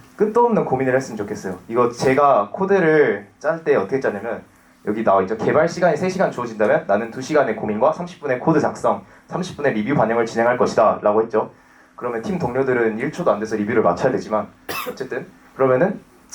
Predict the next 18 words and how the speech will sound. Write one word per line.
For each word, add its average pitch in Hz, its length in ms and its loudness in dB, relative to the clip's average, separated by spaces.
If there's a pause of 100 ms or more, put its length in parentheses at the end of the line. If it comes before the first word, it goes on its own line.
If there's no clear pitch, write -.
(100)
저는 180 260 2
두 - 140 2
시간을 208 360 4
고민을 143 300 2
할 151 120 0
거예요. 110 220 2
성능 196 360 0
개선 147 200 -6
뭐 117 100 0
이런 143 180 2
걸 139 100 2
문제를 131 300 0
어떻게 104 300 0
해결해야겠다 135 560 2
하고, 98 260 -8 (560)
그런 135 300 0
정도로 123 420 2
고민을 165 600 0